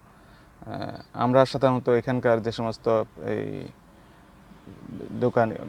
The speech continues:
দোকানগুলো আছে, যে, আহ, রেস্টুরেন্টগুলো আছে,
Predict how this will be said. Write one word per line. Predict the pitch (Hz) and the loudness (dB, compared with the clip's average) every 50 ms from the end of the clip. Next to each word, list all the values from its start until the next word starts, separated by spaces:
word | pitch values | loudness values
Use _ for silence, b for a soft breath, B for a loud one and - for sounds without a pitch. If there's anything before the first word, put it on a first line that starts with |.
| - - - | -12 -8 -4
দোকানগুলো | 113 110 120 - 120 117 117 117 117 117 | -2 -2 2 2 2 2 2 4 6 6
আছে, | 110 101 - - 110 104 104 104 107 | 6 4 4 -2 -2 -2 -2 -2 -2
যে, | 107 107 104 101 107 | -2 0 0 0 -2
আহ, | 107 - - - - - - - - - - 113 104 107 101 104 | -4 -8 -16 -20 -20 -20 -20 -20 -20 -14 -10 -8 -6 -4 -2 0
রেস্টুরেন্টগুলো | 107 107 - - - 117 113 113 113 113 110 107 104 | 0 0 0 -2 -4 -2 -2 -2 0 0 2 2 2
আছে, | 101 - - - 113 104 101 | 2 0 0 -2 0 0 0